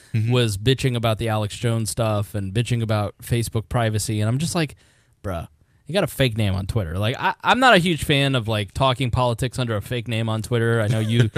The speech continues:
Speaker 1: <laughs>
Speaker 2: you, like, our Discord is, is fairly anonymous.
Speaker 1: Pseudo-anonymous.
Speaker 2: Um, pseudonymous. I mean, you can choose to be anonymous or not, but, um, so back to what Senator Warner wants to do,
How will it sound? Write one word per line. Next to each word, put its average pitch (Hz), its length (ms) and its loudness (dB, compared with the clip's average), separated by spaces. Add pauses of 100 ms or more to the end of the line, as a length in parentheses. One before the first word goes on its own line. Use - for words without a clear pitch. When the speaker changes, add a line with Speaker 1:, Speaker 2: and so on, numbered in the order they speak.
(120)
Speaker 1:
<laughs> - 200 -6
Speaker 2:
you, 131 320 -4
like, 127 200 0
our 127 60 2
Discord 127 540 0
is, 120 260 0
is 131 200 -4
fairly 127 640 0
anonymous. 117 640 0 (460)
Speaker 1:
Pseudo-anonymous. 78 800 -6
Speaker 2:
Um, 87 40 -4
pseudonymous. 113 420 0 (100)
I 113 100 -2
mean, 113 140 -2
you 117 100 0
can 110 100 0
choose 123 400 2
to 120 80 -2
be 113 140 0
anonymous 101 460 -4
or 98 40 -8
not, 98 360 -6
but, 92 260 -12 (640)
um, 117 420 -8
so 139 380 0 (160)
back 180 260 2
to 196 100 2
what 175 160 2
Senator 170 320 0
Warner 156 260 0
wants 151 240 0
to 143 60 -12
do, 143 460 2